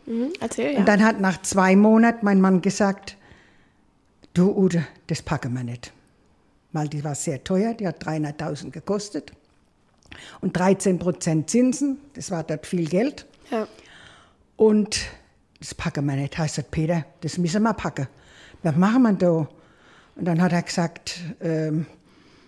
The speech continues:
Speaker 2: „Ich bräuchte Lieferungen.“ Hab ich gesagt, „Kein Problem, die suche ich.“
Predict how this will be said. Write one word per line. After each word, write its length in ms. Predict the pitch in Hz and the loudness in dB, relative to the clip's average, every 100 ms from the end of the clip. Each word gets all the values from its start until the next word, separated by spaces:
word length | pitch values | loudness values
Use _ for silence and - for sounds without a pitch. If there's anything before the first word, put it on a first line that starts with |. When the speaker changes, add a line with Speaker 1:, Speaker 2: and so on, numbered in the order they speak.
| _ _ _ _ _ _ _ | _ _ _ _ _ _ _
Speaker 2:
„Ich 140 | - - | -10 0
bräuchte 360 | 170 165 - | 2 4 2
Lieferungen.“ 500 | 214 294 269 220 170 123 - _ _ _ _ _ _ _ _ | 2 2 2 4 2 -2 -12 _ _ _ _ _ _ _ _
Hab 140 | 170 | -4
ich 80 | 165 | -4
gesagt, 240 | - 180 - | -4 -8 -4
„Kein 260 | 170 165 | -4 -2
Problem, 380 | 170 190 175 165 | -4 -2 -2 -2
die 100 | 160 | -4
suche 280 | - 143 151 | -4 -4 -4
ich.“ 220 | - | -6